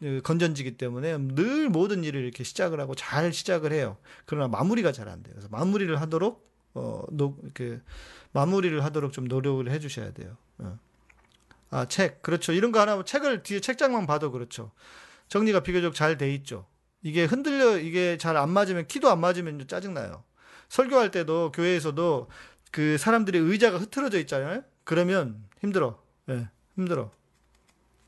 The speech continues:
집사람이 해주기도 했지만 제가 하기도 해요. 예. 음. 이엔에프제이의 해설. 이엔에프제이는 이엔에프제이, 이엔,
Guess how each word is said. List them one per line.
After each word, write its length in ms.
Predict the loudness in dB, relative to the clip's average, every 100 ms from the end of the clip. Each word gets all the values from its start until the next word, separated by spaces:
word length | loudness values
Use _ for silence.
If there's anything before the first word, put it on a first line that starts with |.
| _ _ -20 _ -16 -8
집사람이 400 | 0 2 2 0
해주기도 320 | -2 -2 -2
했지만 300 | -2 -4 -6
제가 200 | -4 -4
하기도 300 | -4 -4 -6
해요. 260 | -6 -6 -10 -12 -8
예. 220 | -8 -8 -14 _ _ -20 -20 -20 -20 -20 _
음. 480 | -6 -4 -4 -6 -10 -16 _ -20 -20 -20 _
이엔에프제이의 840 | 4 4 4 -2 -2 0 2 2 2
해설. 480 | 2 2 2 -2 -14 _ 0
이엔에프제이는 1500 | 2 2 0 -2 0 2 2 2 0 0 0 0 -2 -4 -12 _
이엔에프제이, 1000 | -6 -4 -2 0 0 -4 -6 -8 -6 -6 -6
이엔, 640 | -4 -4 0 0 0 -4